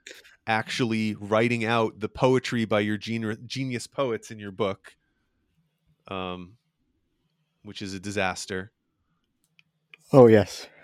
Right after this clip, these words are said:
Speaker 1: Um, but it, it did get the message across. Like, at the end, there was a section where they had to write a poem
Speaker 2: Yeah.
Speaker 1: to, uh, and
Speaker 2: Yep.
Speaker 1: send a message to someone else. And, I mean, it, it worked.
Speaker 2: They sure did. Um,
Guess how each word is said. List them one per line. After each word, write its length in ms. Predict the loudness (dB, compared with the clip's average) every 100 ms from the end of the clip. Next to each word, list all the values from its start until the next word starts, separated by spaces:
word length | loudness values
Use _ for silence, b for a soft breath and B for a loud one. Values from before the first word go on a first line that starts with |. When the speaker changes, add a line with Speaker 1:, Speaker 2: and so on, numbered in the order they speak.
| B -4
Speaker 1:
Um, 460 | -2 0 -2 -4 -10 _ -20 8
but 120 | 8
it, 160 | 8 2
it 120 | 4
did 160 | 4 6
get 140 | 2
the 80 | 2
message 300 | -2 -2 -10
across. 340 | -6 -6 0
Like, 160 | 2 2
at 80 | 4
the 120 | 6
end, 340 | 6 2 -4 0
there 140 | 2
was 100 | 2
a 40 |
section 300 | 2 0 0
where 120 | 0 2
they 60 |
had 140 | 0 2
to 80 | 2
write 100 | 2
a 60 |
poem 440 | 2 0 2 -2 -8 _ -20 -20 _
Speaker 2:
Yeah. 160 | -10 0
Speaker 1:
to, 160 | 4 4
uh, 280 | 4 0 -10 _ _ _ _ _ _
and 120 | -6
Speaker 2:
Yep. 220 | -6 -10 -2
Speaker 1:
send 160 | 0
a 40 | 2
message 340 | 0 -2 -8
to 80 | -6
someone 280 | -4 0 0
else. 260 | 0 -2
And, 200 | -12 -14 -16 _ _ _ _ _ _ _ _ _ 2
I 60 |
mean, 120 | 4
it, 140 | 4 0 _ _
it 100 | -6 4
worked. 440 | 4 4 -6 -16 _ _ _ _ _ _ _ -8
Speaker 2:
They 160 | -6
sure 260 | -4 -4 -2
did. 420 | 0 0 0 -6 -16 _ _
Um, 600 | -2 0 0 -2 -6